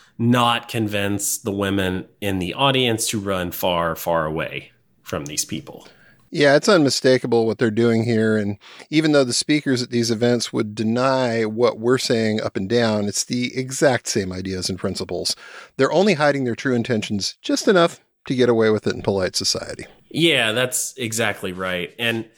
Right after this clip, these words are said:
Speaker 1: I did want to share a, a personal story here because it,
Speaker 2: <laughs>
Speaker 1: it is relevant to the discussion. So I have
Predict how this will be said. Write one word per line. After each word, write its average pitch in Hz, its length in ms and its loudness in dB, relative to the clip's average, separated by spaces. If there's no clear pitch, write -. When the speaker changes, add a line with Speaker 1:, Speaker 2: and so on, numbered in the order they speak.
Speaker 1:
I 127 80 0
did 143 540 0
want 123 400 2
to 107 160 -4
share 107 720 2
a, 120 80 -2
a 98 440 -6
personal 101 840 -2
story 98 560 0
here 90 300 -2
because 92 320 -6
it, - 220 -4
Speaker 2:
<laughs> - 60 -10
Speaker 1:
it 135 180 4
is 92 220 0
relevant 98 500 0
to 95 140 -8
the 90 100 -10
discussion. 92 840 -2
So 139 720 0
I 151 140 2
have 165 420 -2